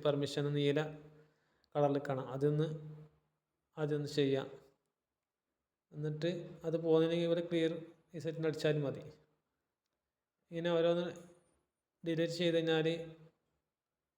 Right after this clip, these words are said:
നമുക്ക് ശല്യം ചെയ്യുന്ന പരസ്യങ്ങൾ ഒരു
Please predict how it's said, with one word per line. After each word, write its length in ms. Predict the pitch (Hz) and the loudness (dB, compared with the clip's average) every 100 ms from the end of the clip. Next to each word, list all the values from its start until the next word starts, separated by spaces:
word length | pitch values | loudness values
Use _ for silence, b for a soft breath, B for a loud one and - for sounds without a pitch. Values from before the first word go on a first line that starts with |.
| _ | _
നമുക്ക് 320 | 165 151 151 151 | -4 -2 -2 0
ശല്യം 300 | 165 151 151 151 | 0 2 0 2
ചെയ്യുന്ന 260 | 151 151 151 | 2 0 0
പരസ്യങ്ങൾ 640 | 147 139 - - 147 147 151 160 - - _ _ _ _ _ _ _ _ _ _ _ _ _ - | 0 -2 -2 0 2 2 0 -2 -12 -20 _ _ _ _ _ _ _ _ _ _ _ _ _ -4
ഒരു 120 | 151 | -4